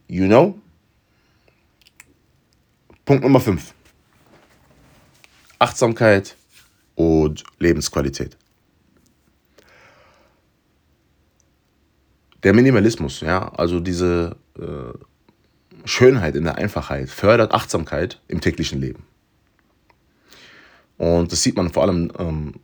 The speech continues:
dadurch oder daran, dass durch bewus-, äh, bewusstes Konsumieren, äh, und Schätzen dessen,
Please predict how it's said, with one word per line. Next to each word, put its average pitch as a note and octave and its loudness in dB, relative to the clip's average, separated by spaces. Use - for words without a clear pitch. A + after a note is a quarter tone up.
dadurch E2+ -2
oder D#2+ -4
daran, E2 -2
dass - -8
durch D#2+ -4
bewus-, D2+ -8
äh, D2+ -4
bewusstes E2+ 2
Konsumieren, E2+ -2
äh, D2+ -8
und D#2 -4
Schätzen - -4
dessen, A2 0